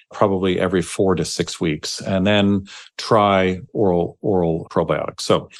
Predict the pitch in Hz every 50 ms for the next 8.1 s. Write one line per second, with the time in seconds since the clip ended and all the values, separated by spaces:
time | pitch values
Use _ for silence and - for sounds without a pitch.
0 | - - - _ - - 101 123 147 151 - 143 135 127 123 - 120 101 - -
1 | 110 95 92 143 165 170 170 - _ - - 120 110 113 113 110 110 101 - 127
2 | 123 120 104 - - - - 160 151 151 151 147 147 147 131 123 117 117 110 107
3 | 101 - - 120 110 98 98 98 123 139 131 - 143 139 120 - 131 117 135 135
4 | 131 - - - - - - - - - - 104 104 98 90 - 120 120 120 120
5 | 117 117 117 117 107 - - - - 113 110 101 - 113 - 107 107 107 - 101
6 | 101 101 92 85 95 92 92 90 90 85 - - 139 131 107 - 110 107 107 107
7 | 101 92 98 92 92 95 87 117 123 127 123 123 110 117 117 110 107 104 104 101
8 | 82